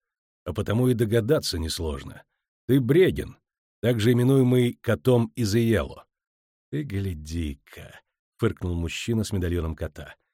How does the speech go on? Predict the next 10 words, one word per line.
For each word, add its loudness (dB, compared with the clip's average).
«Прославленный -4
белый -2
волк -4
знает -6
мое -8
имя. -10
Поистину -8
честь -6
для -4
меня. -12